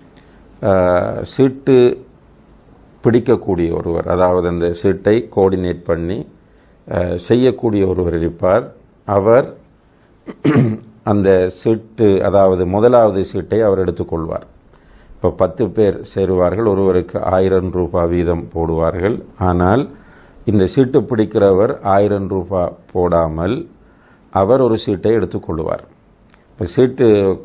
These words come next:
அ, லே இணைந்திருக்கக்கூடியவர்கள் சீட்டு முடிகிற போது பத்தாயிரம் ரூபாய் கட்டியிருப்பார்கள். ஆனால் அவர்களுக்கு கிடைக்கக்கூடிய தொகை ஒன்பதாயிரம் தான். ஆயிரம் ரூபாவை சீட்டு, அ, ஏற்பாடு செய்கிறவர் எடுத்துக்கொள்கிறார்.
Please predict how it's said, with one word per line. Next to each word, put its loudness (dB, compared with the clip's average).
அ, -4
லே 2
இணைந்திருக்கக்கூடியவர்கள் 0
சீட்டு 0
முடிகிற 2
போது 0
பத்தாயிரம் 2
ரூபாய் -2
கட்டியிருப்பார்கள். -4
ஆனால் -2
அவர்களுக்கு 0
கிடைக்கக்கூடிய -2
தொகை -2
ஒன்பதாயிரம் 0
தான். -10
ஆயிரம் 0
ரூபாவை -2
சீட்டு, -4
அ, 2
ஏற்பாடு 2
செய்கிறவர் -2
எடுத்துக்கொள்கிறார். -6